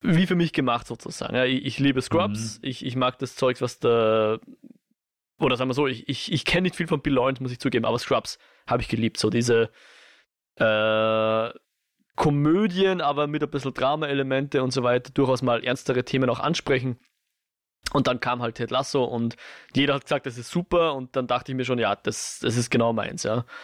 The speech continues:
Speaker 1: Und, ähm, ja, ich, wir sollten alle recht behalten, es ist genau meins, ja.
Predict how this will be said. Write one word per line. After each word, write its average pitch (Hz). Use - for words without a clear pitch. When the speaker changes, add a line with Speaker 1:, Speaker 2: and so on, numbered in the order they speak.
Speaker 1:
Und, 131
ähm, 127
ja, 208
ich, 214
wir 156
sollten 165
alle 147
recht 139
behalten, 117
es 120
ist 151
genau 127
meins, 117
ja. 120